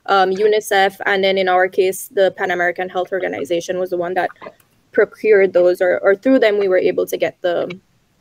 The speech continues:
the vaccines. We also got a donation from a Caribbean country, Barbados. They had donated one of the first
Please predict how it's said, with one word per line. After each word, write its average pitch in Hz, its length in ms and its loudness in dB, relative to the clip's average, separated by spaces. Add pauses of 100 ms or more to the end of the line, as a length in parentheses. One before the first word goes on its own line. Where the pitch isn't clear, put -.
(280)
the 226 100 2
vaccines. 208 460 -2
We 214 80 2
also 214 260 2
got 220 160 -2
a 226 80 2
donation 196 600 -2
from 196 560 -4
a 180 460 -2 (320)
Caribbean 190 460 0
country, 190 340 -2
Barbados. 190 720 -2 (320)
They 196 120 0
had 202 200 -2
donated 185 440 0
one 180 160 -2
of 175 100 -8
the 175 80 0
first 175 380 -4